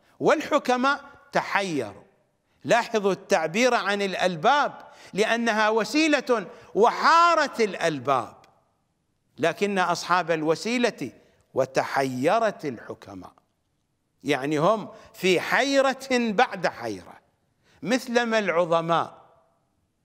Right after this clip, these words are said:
في صغار بعد صغار. الصغار هو المهانة،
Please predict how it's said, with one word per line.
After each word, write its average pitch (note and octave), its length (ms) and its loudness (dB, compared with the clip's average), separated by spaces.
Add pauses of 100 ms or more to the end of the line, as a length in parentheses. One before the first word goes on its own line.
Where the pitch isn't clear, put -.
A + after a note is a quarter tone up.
(220)
في A3 640 0 (1600)
صغار D#4+ 840 4 (400)
بعد B3 340 2
صغار. B2 500 -4 (180)
الصغار A#3 800 0 (720)
هو D3 100 2
المهانة، C#3+ 680 -2